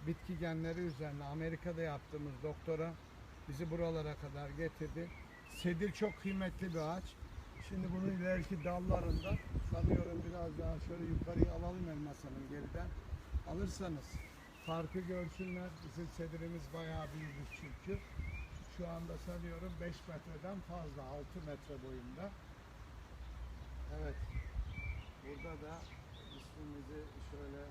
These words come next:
resmimizi bir açalım. Buradan, evet. Himalaya sedirimiz de burada. İşte biz bu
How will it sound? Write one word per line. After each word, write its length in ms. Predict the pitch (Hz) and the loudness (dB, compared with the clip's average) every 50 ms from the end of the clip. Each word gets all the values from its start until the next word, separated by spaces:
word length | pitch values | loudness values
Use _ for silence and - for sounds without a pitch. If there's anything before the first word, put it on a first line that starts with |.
| 143 139 | -8 -8
resmimizi 580 | 135 123 - - 139 135 139 139 - 127 143 135 131 | -8 -8 -10 -10 -8 -8 -6 -6 -6 -8 -8 -8 -6
bir 80 | 143 139 - | -6 -6 -6
açalım. 420 | - - - 135 131 123 135 151 - - - - - - - - - - - - - - - - - - - - - - | -8 -8 -8 -8 -8 -6 -6 -6 -8 -8 -8 -8 -8 -8 -8 -8 -8 -8 -8 -10 -10 -8 -8 -8 -8 -8 -8 -8 -8 -8
Buradan, 380 | 127 - 120 - - - 147 - - - - - - - - - - - - - - - - - - - - - - - | -8 -6 -6 -6 -6 -6 -6 -8 -8 -8 -8 -8 -8 -8 -8 -8 -8 -8 -8 -8 -8 -8 -8 -8 -8 -8 -8 -8 -6 -6
evet. 200 | - - - - - - - - - - - - - - - - - - - - - - - - - - - - - - - - - - - - - - - | -6 -6 -6 -8 -10 -10 -10 -10 -10 -10 -10 -10 -8 -6 -6 -4 -4 -4 -4 -6 -6 -6 -4 -4 -4 -4 -4 0 2 2 2 2 0 -2 -4 -4 -6 -10 -10
Himalaya 460 | 127 131 - 131 135 143 143 139 127 - - | -8 -6 -6 -6 -4 -6 -6 -6 -6 -8 -8
sedirimiz 560 | 139 123 120 127 120 123 123 123 127 120 113 - - | -10 -8 -8 -8 -8 -8 -8 -8 -8 -8 -10 -10 -8
de 60 | 139 156 - - - - - - - - - - - - - | -8 -6 -6 -6 -8 -8 -8 -8 -8 -8 -8 -8 -8 -8 -6
burada. 420 | 139 139 139 127 120 123 135 139 - - - - - - - - - - | -6 -6 -4 -6 -6 -6 -6 -6 -6 -4 -6 -6 -6 -6 -6 -6 -4 -4
İşte 180 | - - 190 175 165 165 | -4 -4 -4 -4 -4 -4
biz 80 | 175 151 - | -4 -2 -2
bu 60 | 185 | -2